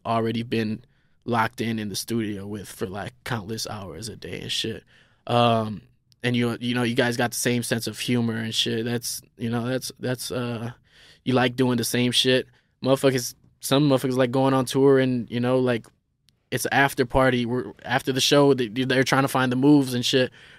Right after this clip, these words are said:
With Pivot, it's just like, shit, we trying to find the aux cord, or, like, we trying to find the fucking, uh, H D M I to fucking play some games or some shit. And that's, we're all, like, on the same page as far as, like, what shit we're into,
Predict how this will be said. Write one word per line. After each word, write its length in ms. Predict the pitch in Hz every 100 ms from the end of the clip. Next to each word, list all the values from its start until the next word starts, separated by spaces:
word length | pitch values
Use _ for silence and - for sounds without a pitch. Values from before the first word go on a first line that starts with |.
| _
With 220 | 127 131 - _ _ _ _ -
Pivot, 280 | 139 151 123
it's 100 | -
just 160 | 120
like, 240 | 123 113 -
shit, 280 | - 123
we 140 | 117 143
trying 200 | 143 123
to 60 |
find 520 | 117 123 120 120 117 - _ _ _ _ _ _ _ _ _ _ -
the 120 | -
aux 160 | 127 127 -
cord, 280 | 123 123 113
or, 140 | 123
like, 200 | 127 123
we 80 | 135
trying 180 | - 135
to 60 | 127
find 220 | 131 131
the 60 | 123
fucking, 520 | 127 127 127 123 123
uh, 300 | 123 120 117
H 180 | 131 135
D 120 | 147
M 120 | 139 139
I 200 | 156 139
to 100 | 131
fucking 280 | 139 139
play 180 | 131 143
some 120 | 135
games 380 | 120 135 160 143
or 60 | 127
some 180 | 127 120
shit. 320 | - 123 120 - -
And 80 | 117
that's, 180 | 131 -
we're 200 | 117 123
all, 180 | 131 127
like, 160 | 120
on 120 | 123 117
the 60 |
same 300 | - 117 117
page 560 | 117 120 120 117 - - _ _ -
as 160 | 120 117
far 280 | 117 117
as, 100 | 113
like, 240 | 117 113 - _ _ _ _ _ _
what 320 | 120 120 -
shit 220 | - 127
we're 100 | 120
into, 540 | 110 131 - 120 113